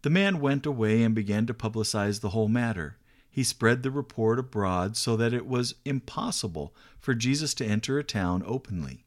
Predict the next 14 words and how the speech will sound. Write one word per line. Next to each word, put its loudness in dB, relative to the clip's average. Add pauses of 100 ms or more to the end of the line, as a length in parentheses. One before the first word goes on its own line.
(440)
He 2
remained 6
outside -2
in 0
deserted -4
places, -4
and 0
people -2
kept -10
coming 0
to -6
him -2 (280)
from 0 (140)
everywhere." -8